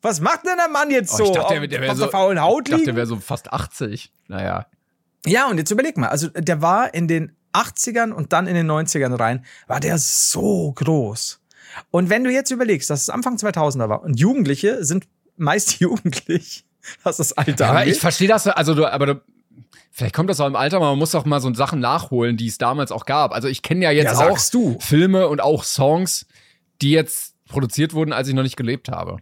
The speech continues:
Speaker 1: Ja, ja, schon. Aber also, wie gesagt, Tom Hanks hat nicht mehr, ich, äh, genau, jetzt weiß ich ein gutes Beispiel. Ähm, Tom Hanks hat, äh, in, ah, in dieser einen, äh, war das diese Rob-, wer ist der, blablabla, Graham Show, wo sie, wo sie, ähm, auf der Couch hocken, immer irgendwelche Stars und da
Speaker 2: So.
Speaker 1: war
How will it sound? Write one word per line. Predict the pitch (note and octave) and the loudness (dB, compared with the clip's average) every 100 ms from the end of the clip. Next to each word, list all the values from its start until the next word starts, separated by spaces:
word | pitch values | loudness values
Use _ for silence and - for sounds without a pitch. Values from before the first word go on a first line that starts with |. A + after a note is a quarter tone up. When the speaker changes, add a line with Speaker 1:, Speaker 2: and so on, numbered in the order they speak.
| _ _ | _ _
Speaker 1:
Ja, | D#3+ C#3 D#3 | 0 4 4
ja, | G#3+ C4 | 4 2
schon. | - D#4 C3 | 2 2 0
Aber | - C#3+ F3 | -2 0 0
also, | - D#3 D#3 | 0 -2 -2
wie | D#3 | -2
gesagt, | F#3+ G3+ G#4+ - - - | -2 -2 -4 -8 -14 -6
Tom | D#3+ D3+ | -4 -2
Hanks | D3 G#3+ - | -2 -2 -2
hat | F3 - | 0 0
nicht | C4 - | -2 -2
mehr, | - | -4
ich, | F3+ - | -4 0
äh, | |
genau, | F#3 F#3 | 0 2
jetzt | C#3 - | 0 0
weiß | E3+ | 0
ich | F3 | 2
ein | |
gutes | D#3+ D#3 | 0 -2
Beispiel. | - B2+ - G#2+ - - - - | -2 -2 -2 -10 -12 -20 -20 -8
Ähm, | - E3 E3 | 0 0 0
Tom | F3 F3+ | 0 2
Hanks | F3+ A#3 - | 2 0 -2
hat, | G3 F#3 - - _ _ _ _ _ - | -2 -2 -4 -8 _ _ _ _ _ -2
äh, | D3 C#3+ | 0 0
in, | D3+ | -2
ah, | C3 B2+ C3+ | -2 0 0
in | C3+ | 0
dieser | B2+ C3 | 0 2
einen, | B2 C3 C3 - | 0 0 -4 -6
äh, | - C3 | -6 -4
war | C3+ | -2
das | C3 | -4
diese | B2+ B2+ B2 - | 0 0 0 -4
Rob-, | C3 C3 - - - | -2 -2 -4 -20 -8
wer | C3 | -6
ist | C3 | -4
der, | C3 | -4
blablabla, | B2 B2+ B2+ | -2 0 2
Graham | A2+ A#2+ C#3 D3 | 2 4 4 2
Show, | - D3+ D#3 C#3 | 0 2 2 2
wo | C3 | 0
sie, | B2 B2+ | 0 0
wo | |
sie, | B2 B2+ | 0 0
ähm, | A#2+ A#2+ - A#2+ A#2+ B2 | 2 2 2 0 0 -4
auf | - A#2 | -6 -6
der | C3 | 0
Couch | B2 B2 | 0 2
hocken, | C#3 C3 C3 | 0 0 -4
immer | B2 B2 | -2 -2
irgendwelche | A#2+ B2+ A#2 | -2 -4 -4
Stars | A#2 B2+ A#2+ C3 - | -4 0 0 0 -2
und | - B2 | -8 -4
da | B2+ | -2
Speaker 2:
So. | B2+ | 0
Speaker 1:
war | B2+ B2 B2 | 0 0 -2